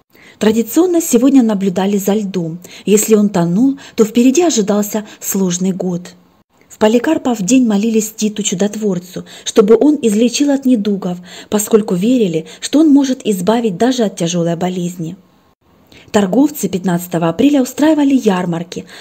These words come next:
стараясь в этот день получить большую прибыль. Тогда, по примете, весь год будет прибыльным. А заработанные сегодня деньги шли впрок. К этому дню запасы зерна, как правило, были уже на исходе,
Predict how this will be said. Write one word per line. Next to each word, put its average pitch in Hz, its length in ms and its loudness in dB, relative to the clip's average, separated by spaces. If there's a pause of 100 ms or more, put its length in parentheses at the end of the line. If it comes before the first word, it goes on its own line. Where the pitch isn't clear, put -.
стараясь 330 520 0
в - 20 -4
этот 190 300 -2
день 247 220 2 (240)
получить 226 420 2
большую 190 400 -2
прибыль. 190 480 -2 (160)
Тогда, 196 320 0
по 226 140 -2
примете, 190 560 -2 (220)
весь 330 280 4
год 233 240 0
будет 196 280 -4
прибыльным. 170 680 -2 (640)
А 208 120 2
заработанные 220 640 2
сегодня 175 440 -4
деньги 277 340 0
шли 190 240 -2
впрок. 180 540 -6 (880)
К - 80 -2
этому 247 300 2
дню 240 220 4
запасы 247 480 0
зерна, 247 340 2
как 254 220 -6
правило, 233 400 0
были 233 240 2
уже 196 300 -2 (200)
на 190 180 -2
исходе, 196 600 -8